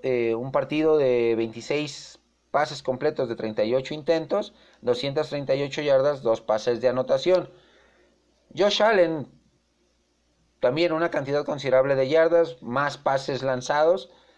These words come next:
y menos pases completos que su contraparte Mayfield. Veintidós de cuarenta y uno para doscientas sesenta y seis, sin anotación,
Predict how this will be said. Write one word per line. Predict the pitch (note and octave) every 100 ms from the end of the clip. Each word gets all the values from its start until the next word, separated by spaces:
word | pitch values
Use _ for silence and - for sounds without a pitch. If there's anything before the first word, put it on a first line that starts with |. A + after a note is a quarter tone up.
| _ _ _ _ _ _
y | C3+
menos | C#3+ C3+ C#3+ C#3
pases | - A#2 C3
completos | - C#3 D3+ D#3+ F3 F3
que | D#3+ D#3+ D#3+
su | - C3
contraparte | C3 B2+ A#2+ C3 B2+ C3+
Mayfield. | C3+ D3+ C#3 A2+ E2+ - _ _ _
Veintidós | - C3 C3+ C#3 D3
de | F3
cuarenta | F3 D3+ C3+ C3+
y | E3
uno | F#3+
para | F3+ C#3+
doscientas | B2+ D3 D3+ D#3
sesenta | C#3 C3 B2
y | B2+
seis, | E3+ F#3+ F#3+ -
sin | - E3 G3 F#3+
anotación, | E3+ F3+ E3+ E3+ E3+ F3+ F3